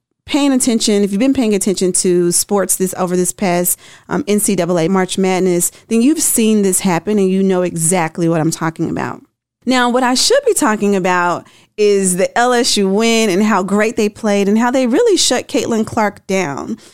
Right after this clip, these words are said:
and how their defense really boxed in much of the players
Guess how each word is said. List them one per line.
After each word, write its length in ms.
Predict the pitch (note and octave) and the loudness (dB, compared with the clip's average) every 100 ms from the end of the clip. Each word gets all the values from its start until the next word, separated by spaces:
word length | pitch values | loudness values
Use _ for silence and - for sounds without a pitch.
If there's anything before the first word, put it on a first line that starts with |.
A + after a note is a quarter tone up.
| _ - | _ -4
and 160 | G#3+ G#3+ | 0 2
how 160 | A3+ | 2
their 160 | A3 G3+ | 2 0
defense 760 | G3 A3+ B3 A3 G3+ G3+ - - _ | 0 0 0 0 0 0 -4 -8 _
really 340 | F#3+ B3+ D4 A3+ | -6 -2 2 0
boxed 640 | D#3+ G#3 F#3+ G#3 - - | -2 -2 -2 -2 -4 -2
in 580 | F#3 F#3+ F#3 F3+ F3+ F3+ _ _ - | 0 0 2 2 0 -2 _ _ -10
much 520 | G3 G#3 A#3 C4+ C4+ | -2 2 4 2 0
of 60 | |
the 100 | G#3+ | -2
players 800 | G3+ A3 G3+ G3 G3 F#3+ F#3+ - | -2 -2 0 2 2 0 0 -2